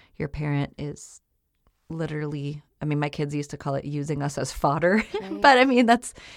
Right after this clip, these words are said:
Speaker 1: there's some truth to that. And that's why we had to check in with them once they were of age to need to do that. So it probably means we really made the best decision in
Speaker 2: Yeah.
Speaker 1: light of, in light of where y-, the stage you're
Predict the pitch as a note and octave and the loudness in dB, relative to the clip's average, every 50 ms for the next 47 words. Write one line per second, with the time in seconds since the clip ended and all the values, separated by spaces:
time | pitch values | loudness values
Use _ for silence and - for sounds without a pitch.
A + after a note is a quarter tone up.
0 | - - - - - - - - G#3 A3+ G#3+ - - A3 A3 - - A#3+ A#3+ A3+ | -20 -20 -20 -16 -6 -4 -4 -2 -2 -4 -4 -2 -2 -2 -2 -2 -2 -4 -4 -4
1 | - - E3+ D3+ D#3+ D3+ C#3+ C#3+ D#3 D#3+ D#3 D3+ - - D3+ D3 C#3+ C#3+ C#3+ C#3+ | -4 -6 -4 -4 -2 -4 -4 -4 -2 -4 -4 -4 -4 -2 -2 0 0 0 -2 -2
2 | C#3+ _ _ _ _ _ _ _ _ _ _ _ E3 D#3 D#3 D3+ D#3 C#3+ - D#3+ | -6 _ _ _ _ _ _ _ _ _ _ _ -4 -4 -4 -4 -6 -6 -6 -8
3 | D3+ - F3+ E3+ E3+ D#3+ - - D3 C#3+ C#3+ C#3+ C#3+ C#3 - - D3+ C#3+ C#3 C#3 | -4 -2 -2 0 0 0 2 2 2 2 4 2 0 0 -2 -2 -2 -2 0 0
4 | C#3 - - C3+ C3 C3 C3 C#3+ C#3+ C#3 C#3 - - - _ - - - - - | -2 0 -2 -2 -2 -2 -4 -4 -4 -4 -6 -8 -12 -14 _ -14 -14 -14 -14 -18
5 | _ - - D3 C#3+ C#3 C#3 C#3 - C#3 - C#3+ C#3 D3 - F#2+ - - - - | _ -10 -6 -4 -4 -4 -4 -6 -8 -10 -8 -6 -6 -4 -4 -6 -6 -8 -4 -2
6 | C#3+ C#3 C3+ C3+ C3 - - _ _ _ _ _ _ _ _ _ _ - - - | 0 0 0 0 -2 -6 -12 _ _ _ _ _ _ _ _ _ _ -20 -2 0
7 | - A3 - - F4+ G#3+ E3+ D#3 D#3 D3+ D#3+ D#3+ D#3 E3 F#3 G3+ G3+ G3 F3+ E3+ | 2 2 2 4 4 4 6 4 4 2 0 0 2 2 4 4 4 2 2 2
8 | D#3 D#3+ D3 D#3 F3 - - - G#3+ - G#3+ G3 E3+ D#3+ C#3 C3+ D3 F3+ G3+ G#3+ | 0 0 -2 -2 -4 -4 -6 -8 -6 -4 -4 -2 0 2 2 2 0 -2 -4 -6
9 | G#3+ _ _ _ _ _ _ _ _ _ _ _ - - F#3+ F3+ F3 E3 E3 D#3+ | -10 _ _ _ _ _ _ _ _ _ _ _ -12 -4 -2 -2 2 4 4 4
10 | D#3+ E3 D#3+ D#3 - - E3 E3 D#3+ D#3+ D#3+ D#3+ D#3 D3 D#3 D#3+ D3+ D3 D3 D#3 | 4 4 2 2 0 0 2 2 4 4 4 2 0 0 0 2 4 4 4 4
11 | D3+ - - D#3 D#3+ D#3+ - - - E3+ D#3+ D3+ C#3+ D3 D3 C#3 C#3 C3+ | 2 -4 -4 -2 -2 -2 -2 0 0 0 0 0 0 0 -2 -2 -2 -2